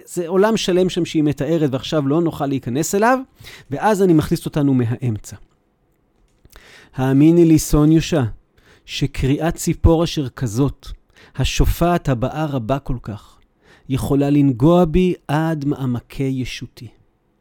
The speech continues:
אמי, אשר התנ"ך נחשב בעיניה בצד שילר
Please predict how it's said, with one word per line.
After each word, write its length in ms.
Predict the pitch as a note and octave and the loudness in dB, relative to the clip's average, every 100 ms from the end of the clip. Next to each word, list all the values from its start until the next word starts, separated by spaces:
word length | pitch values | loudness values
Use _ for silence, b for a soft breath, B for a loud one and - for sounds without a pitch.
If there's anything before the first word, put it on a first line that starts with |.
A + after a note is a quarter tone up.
| _ _ _ _ _ _ _ _ _ b b b b - | _ _ _ _ _ _ _ _ _ b b b b -4
אמי, 420 | C3+ C3 E3+ C3+ - _ - | 0 2 2 2 -4 _ -16
אשר 240 | - B2+ | -12 -10
התנ"ך 380 | B2 C3 E3 - | -6 -4 -4 -4
נחשב 340 | C3+ - D#3 C3 | -6 -2 -2 0
בעיניה 360 | B2+ B2+ D#3 | 0 0 -2
בצד 320 | B2+ A#2+ D3 - | -4 -6 -8 -6
שילר 480 | - D#3 C#3+ B2 | -2 0 0 -2